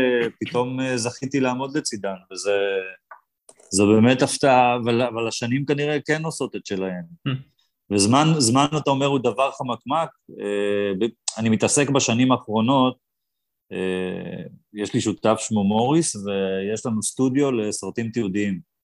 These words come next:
Speaker 2: מהמם.
Speaker 1: והמושג שאתה אומר, "הזמן הוא דבר חמקמק", מאוד מאוד, אה, אה, אינטואיטיבית כרגע מתחבר לי ל-, לזה שאנחנו עושים פה ביוגרפיות על גיבורי תרבות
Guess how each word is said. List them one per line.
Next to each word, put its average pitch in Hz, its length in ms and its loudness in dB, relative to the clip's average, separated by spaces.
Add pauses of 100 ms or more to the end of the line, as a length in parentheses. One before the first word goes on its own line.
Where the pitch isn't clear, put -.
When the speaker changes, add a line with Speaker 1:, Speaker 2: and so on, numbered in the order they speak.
(160)
Speaker 2:
מהמם. 139 240 0 (360)
Speaker 1:
והמושג 95 1500 -2
שאתה 127 260 -4
אומר, 139 360 -6
"הזמן 113 220 -8
הוא 131 140 -6
דבר 123 300 -6
חמקמק", 143 460 -4 (100)
מאוד 123 300 -2
מאוד, 139 280 -6
אה, 123 60 -2 (680)
אה, 104 180 -14
אינטואיטיבית 147 500 4
כרגע 113 320 4
מתחבר 113 580 4
לי 135 120 4
ל-, 110 240 2 (140)
לזה 107 180 -6
שאנחנו 123 480 -2
עושים 165 200 4
פה 165 160 4
ביוגרפיות 131 760 2
על 107 260 -4
גיבורי 107 320 0
תרבות 107 460 -2